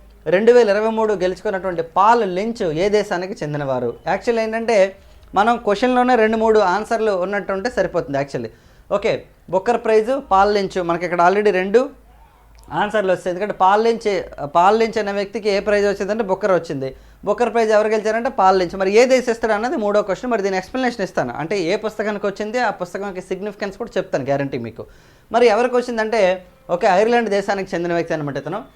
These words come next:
వాస్తవానికి ఏంటంటే బుకర్ ప్రైజ్ అనేది ఇంగ్లీష్ నవల్స్కి ఇస్తారనమాట actually. ఎవరెవరికి ఇస్తారంటే కామన్వెల్త్ దేశాలు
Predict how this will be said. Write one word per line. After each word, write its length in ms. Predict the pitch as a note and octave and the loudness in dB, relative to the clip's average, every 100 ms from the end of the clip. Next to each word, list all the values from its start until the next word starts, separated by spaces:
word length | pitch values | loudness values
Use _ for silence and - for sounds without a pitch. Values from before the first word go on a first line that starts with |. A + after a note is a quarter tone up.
| _ _ _ D#3+ | _ _ _ 0
వాస్తవానికి 440 | G#3 A#3 A#3 A3 | 0 0 -2 -2
ఏంటంటే 260 | A3 A3+ A3 | -2 -2 -2
బుకర్ 340 | F3+ F#3 A3 A3 | -2 -2 -2 0
ప్రైజ్ 180 | G#3 | -2
అనేది 260 | G#3+ G#3+ G3+ F#3+ | 0 0 0 0
ఇంగ్లీష్ 300 | A3+ A#3 G3 C#3 - | 0 0 -2 -4 -4
నవల్స్కి 420 | D3+ F3 G3+ - | 0 2 0 -2
ఇస్తారనమాట 480 | F3+ - F3+ E3+ D3+ D#3 | -6 -2 -2 -4 -4 -4
actually. 300 | D#3 F#3 A#3 C#4+ - - _ D3+ | -4 -4 -4 -6 -18 -20 _ -2
ఎవరెవరికి 400 | E3+ A3+ A3 G#3 | 4 6 4 0
ఇస్తారంటే 360 | G3+ G#3 G3+ | -2 -2 -2
కామన్వెల్త్ 600 | G3+ F#3 G#3+ A#3+ A3+ G#3+ | -2 0 2 0 0 -2
దేశాలు 480 | F#3+ F3+ F#3 D#3+ A2 | 2 2 2 0 -2